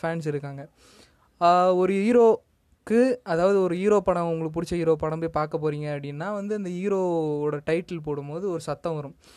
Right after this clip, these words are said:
இப்போ தல படம் போறீங்கன்னா தல, அந்த மாதிரி சத்தம் வரும். தளபதி படம் போறீங்கன்னா தளபதி அப்படின்னு கத்துவாங்க. So, இதெல்லாம் நடக்கிற ஒரு விஷயம். ஒரு மியூசிக் டைரக்டரோட பேர் போடும்போது தண்ட்ரஸ் அப்ளாஸோ இல்ல இந்த மாதிரி ஷவுட்டிங் வந்து பார்த்திருக்கீங்களா? யுவன்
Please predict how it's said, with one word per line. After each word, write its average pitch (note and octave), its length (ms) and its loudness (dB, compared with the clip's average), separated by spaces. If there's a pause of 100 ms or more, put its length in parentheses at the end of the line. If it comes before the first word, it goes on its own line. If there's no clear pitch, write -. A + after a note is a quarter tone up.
(200)
இப்போ D#3+ 140 2
தல E3 260 6
படம் E3 260 0
போறீங்கன்னா D3+ 320 -4
தல, D#3+ 320 -2
அந்த - 160 -12
மாதிரி D#3 180 -4
சத்தம் D3 280 -6
வரும். D#3+ 140 -8
தளபதி E3+ 320 -2
படம் D3 260 -4
போறீங்கன்னா D3 360 -6
தளபதி D#3+ 640 -2
அப்படின்னு D#3 340 -4
கத்துவாங்க. D3+ 440 -4 (340)
So, - 180 0
இதெல்லாம் G3+ 360 0
நடக்கிற F3+ 340 0
ஒரு E3 140 0
விஷயம். D3+ 340 -6 (400)
ஒரு F3 200 2
மியூசிக் C4 320 2
டைரக்டரோட F#3+ 400 4
பேர் F3+ 300 2
போடும்போது F3 500 2 (580)
தண்ட்ரஸ் G#3 380 0
அப்ளாஸோ F3 580 0
இல்ல E3+ 160 -4
இந்த D#3 100 -6
மாதிரி F3+ 240 -4
ஷவுட்டிங் E3+ 360 0
வந்து D#3 80 -4
பார்த்திருக்கீங்களா? C#3+ 680 -6 (120)
யுவன் E3+ 260 -4